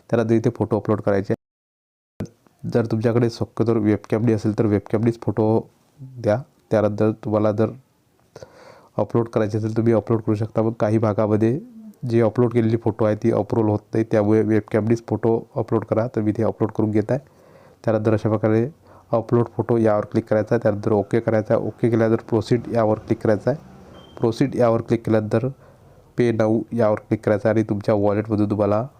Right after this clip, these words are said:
यासाठी सदुस-, सत्तावन्न रुपयाचं हे पेमेंट करून घ्यायचं आहे. पेमेंट केल्यानंतर अशा प्रकारे तुम्हाला इथे कंटिन्यू यावर क्लिक करायचं आहे. कंटिन्यू यावर क्लिक केल्यानंतर तुम्हाला अशा प्रकारे इंटरफेस पाहायला मिळेल.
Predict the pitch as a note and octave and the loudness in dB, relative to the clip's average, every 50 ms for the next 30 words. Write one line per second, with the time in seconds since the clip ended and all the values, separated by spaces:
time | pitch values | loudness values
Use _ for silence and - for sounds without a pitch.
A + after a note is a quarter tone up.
0 | _ - _ - - - A2 G#2 - A2+ G2+ G2 G#2+ A2 B2 - - - - _ | _ -20 _ -20 -4 -2 -2 0 0 0 0 2 0 0 0 -4 -10 -20 -20 _
1 | - - - _ _ - - - A#2 G#2+ G#2 A2+ A2 - - - - - - - | -20 -20 -20 _ _ -20 -4 -4 -4 -2 0 -4 -4 -4 -14 -20 -20 -20 -20 -20
2 | - - - - - - - - - - - - - - - - - - A#2+ A2+ | -20 -20 -20 -20 -20 -20 -20 -20 -20 -20 -20 -20 -6 -6 -6 -6 -2 -2 -2 0
3 | A#2 A2+ G#2 A2 G#2+ A2 A2 A2 A2+ A2+ - G#2+ G#2 G#2 - - A2+ A2 G#2+ G#2+ | 2 2 2 2 2 2 2 2 0 0 0 0 0 0 0 -2 -2 -2 0 0
4 | G#2+ G2+ F#2+ - A#2 A#2+ A#2+ - - A2 A2 A#2 A2+ A#2 - A2 G#2 G#2+ G#2 G#2+ | 0 -2 0 0 -2 -2 -2 -2 -2 0 2 0 0 0 -2 0 0 0 0 0
5 | A2 G#2+ G2 A2+ G2+ G#2 G#2 G#2 G2+ G#2 G#2 G2+ G2 G2 A2 - - G#2 G2+ G2 | -2 0 0 0 0 0 0 -2 0 -2 -2 -2 0 -2 -4 -2 -2 -4 -4 -2
6 | G2 G#2 G#2 A2 A2 - - - G#2+ G2+ G2 G2+ - - - G#2+ - - G#2+ G2+ | -4 0 0 0 0 0 -2 -4 -2 0 0 0 -2 -4 -6 -8 -4 -2 -4 -4
7 | - - A#2+ C3 - - - - - - - - - A#2+ A2 A2 G#2+ - C3 C3 | -2 -2 -6 -6 -6 -16 -20 -20 -20 -20 -20 -6 -4 -2 -2 -2 0 0 2 2
8 | C#3 C#3 A#2+ - - A2+ G#2+ A2 A2 - - - G#2+ - - A2 G#2+ G2+ G#2 G#2+ | 2 0 2 2 2 2 2 2 0 0 -2 -4 -4 -2 0 0 0 0 2 0
9 | A2 C#3+ D#3 - - - - - - - - - A#2 A2+ A2+ A2+ A2 A2 A2+ A#2 | -2 -2 -2 -10 -18 -20 -20 -20 -20 -20 -10 -4 -2 0 2 2 2 2 2 0
10 | - - - - - - - - - - - - - - - - - - - - | -2 -6 -18 -20 -20 -20 -20 -20 -20 -20 -20 -20 -20 -20 -20 -20 -20 -20 -20 -20
11 | - - - - A2+ C3+ A#2+ - B2+ A2 A#2 A2+ - A2+ A2+ A#2 A2 G2+ G2 A#2 | -20 -20 -14 -4 -2 0 0 0 0 0 0 0 0 0 2 2 2 2 2 2
12 | G#2+ A2 - - - G#2 G#2 G2+ A2 A2+ | 2 2 0 0 -2 -2 0 2 0 0